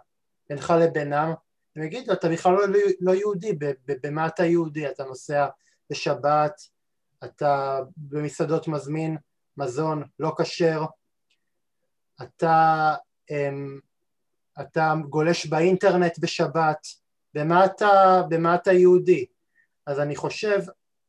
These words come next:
אז אני חושב שכן, כן יש, אה, דברים שמקשרים, אה, בין היהודים,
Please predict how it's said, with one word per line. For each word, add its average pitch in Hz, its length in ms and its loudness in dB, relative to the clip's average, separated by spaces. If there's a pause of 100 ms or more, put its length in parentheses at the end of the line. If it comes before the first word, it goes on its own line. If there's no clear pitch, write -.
(460)
אז 151 140 -6
אני 151 140 -4
חושב 208 380 -2
שכן, 175 680 0 (1200)
כן 226 280 0
יש, - 580 -4 (220)
אה, 143 200 -4
דברים 143 400 0
שמקשרים, 165 840 -2 (800)
אה, 139 60 -4
בין 170 240 2
היהודים, 170 800 0